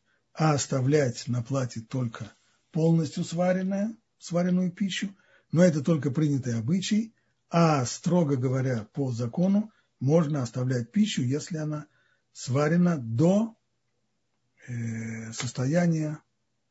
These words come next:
махаль бен друсай, пищи бен друсай. Меньше этого действительно нельзя. Если она сварена меньше, чем пища бен друсай, нельзя. Э, можно ли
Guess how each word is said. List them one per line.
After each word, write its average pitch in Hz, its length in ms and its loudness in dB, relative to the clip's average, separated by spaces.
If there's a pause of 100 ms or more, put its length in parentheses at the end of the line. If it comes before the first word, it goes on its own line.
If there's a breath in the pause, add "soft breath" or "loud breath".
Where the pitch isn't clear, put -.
(240)
махаль 135 360 0
бен 131 180 0
друсай, 120 400 -6
пищи 139 260 -6
бен 120 180 0
друсай. 113 380 -8 (100)
Меньше 196 520 8
этого 226 460 0 (200 soft breath)
действительно 139 520 -4
нельзя. 120 420 -4 (800)
Если 127 320 -2
она 123 360 -2 (360)
сварена 131 440 2
меньше, 143 440 6
чем 120 280 0
пища 123 260 -2
бен 131 180 0
друсай, 180 420 -2
нельзя. 117 460 -4 (2750)
Э, 117 500 2 (600)
можно 170 580 8
ли 170 400 6